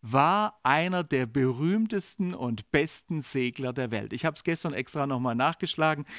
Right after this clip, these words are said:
Er ist mittlerweile gestorben, aber er war wirklich einer der allerbesten. Der amerikanische Pastor fragte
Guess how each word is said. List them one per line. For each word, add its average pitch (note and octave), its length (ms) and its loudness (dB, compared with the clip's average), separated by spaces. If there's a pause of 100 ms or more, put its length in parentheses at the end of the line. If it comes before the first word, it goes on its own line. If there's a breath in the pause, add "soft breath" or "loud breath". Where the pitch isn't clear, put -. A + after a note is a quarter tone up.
(180 loud breath)
Er C3 120 0
ist C3 140 0
mittlerweile C#3 640 0
gestorben, A#2+ 580 -2
aber C#3+ 320 -2
er B2 180 -2
war B2 280 0
wirklich C3+ 500 -4
einer A#2+ 320 -4
der A2+ 200 -8 (140)
allerbesten. A#2 640 -2 (1800 loud breath)
Der D#3+ 140 6
amerikanische F#3 880 4
Pastor D3 840 0
fragte D#3 920 0